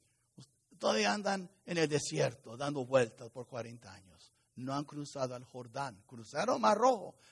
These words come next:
pero no al Jordán. Y de eso se trata. Vamos a ver mucho de eso. Ah, por ejemplo, si usted mira aquí capítulo cinco, versículo diecisiete.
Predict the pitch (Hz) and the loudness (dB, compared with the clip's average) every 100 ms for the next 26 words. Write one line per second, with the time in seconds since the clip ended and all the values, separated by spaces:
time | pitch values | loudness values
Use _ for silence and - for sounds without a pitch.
0 | - 151 135 123 120 117 117 110 - - | -14 -10 -8 -8 -10 -12 -16 -18 -20 -20
1 | _ _ _ _ _ _ _ _ _ - | _ _ _ _ _ _ _ _ _ -16
2 | 113 123 156 165 196 - 247 254 110 104 | -10 -10 -10 -10 -10 -6 -6 -6 -12 -10
3 | 120 143 123 131 135 135 135 147 147 - | -6 -2 0 0 -2 0 6 6 4 -4
4 | - _ _ _ _ _ _ - 123 113 | -20 _ _ _ _ _ _ -14 -8 -8
5 | 113 127 127 151 147 113 110 117 147 165 | -2 0 6 6 6 4 -12 -4 4 6
6 | 190 180 170 185 180 170 180 190 180 156 | 6 4 2 0 0 -2 0 2 4 2
7 | - 240 269 - - - _ _ _ _ | 2 4 4 2 -16 -16 _ _ _ _
8 | 143 180 - 170 202 180 185 185 180 196 | 2 4 4 2 6 8 6 2 0 4
9 | 233 233 165 | 4 2 -16